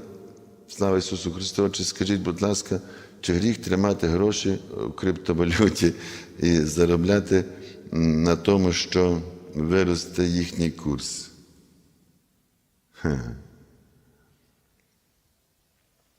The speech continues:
Я не пам'ятаю, я не пам'ятаю ім'я художника.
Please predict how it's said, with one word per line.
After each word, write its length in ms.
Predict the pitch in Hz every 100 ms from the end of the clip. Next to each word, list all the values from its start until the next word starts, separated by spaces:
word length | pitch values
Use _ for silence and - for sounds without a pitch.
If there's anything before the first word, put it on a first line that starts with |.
| _ _ - 123 - - _ - - - - _ _ _ - 95 82 80
Я 120 | 85
не 100 | 90
пам'ятаю, 640 | 82 85 85 87 92 87 78 - - - - - - - - _ _ _ _ _ _ _ _ -
я 60 |
не 100 | 85
пам'ятаю 760 | 78 80 80 78 85 82 80 76 - - - - - - _ _ _ _ _ _ _ _ -
ім'я 300 | 87 82 78
художника. 920 | - 87 104 95 78 71 73 69 69